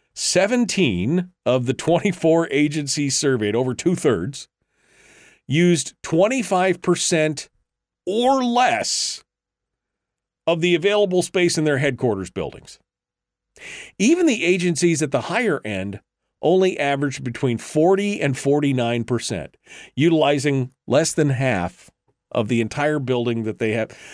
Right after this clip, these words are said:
This is not just a Washington, D C federal government problem. Uh, W T O P News reported in July that eighteen point nine percent of office buildings in the nation's capital are empty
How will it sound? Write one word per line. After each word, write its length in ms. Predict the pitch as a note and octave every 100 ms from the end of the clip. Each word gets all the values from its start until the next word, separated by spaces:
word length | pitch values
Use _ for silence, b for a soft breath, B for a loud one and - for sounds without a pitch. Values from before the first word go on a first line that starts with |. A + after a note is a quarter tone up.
| B B
This 160 | A#3+ A#3+
is 200 | F3 D3+
not 240 | E3+ G3
just 320 | C3 D3+ C#3
a 100 | A#2+
Washington, 680 | A2 B2 C3+ C#3+ B2+ A#2+ A#2
D 160 | A2+ A2+
C 200 | - A#2+
federal 300 | A#2+ A2+ A2
government 460 | G2+ F3+ E3+ B2+
problem. 460 | - B2+ F#2+ G#2 C3 B B B B B
Uh, 120 | - G#2+
W 360 | G#2+ E3 E3+
T 220 | C#3+ E3 D#3
O 80 |
P 180 | C3+ D#3
News 300 | C#3 D3 D3+
reported 420 | B2+ - D3 C#3+
in 140 | C3 A#2+
July 360 | A2+ B2+ C#3+ D3+
that 160 | A#2+ -
eighteen 520 | D#3 F#3+ - F3 F3
point 260 | D#3+ C#3+
nine 260 | B2+ C3+ F3
percent 400 | F3 C#3+ - C#3
of 80 | B2
office 380 | C3 F#3+ D#3 -
buildings 480 | A2 F#2+ F#2+ F#2+
in 140 | - A2+
the 80 | A2
nation's 360 | A2 - G#2
capital 460 | - G#2+ F#2+ G2 F#2+
are 120 | F2+
empty 380 | F#2+ F#2 A2+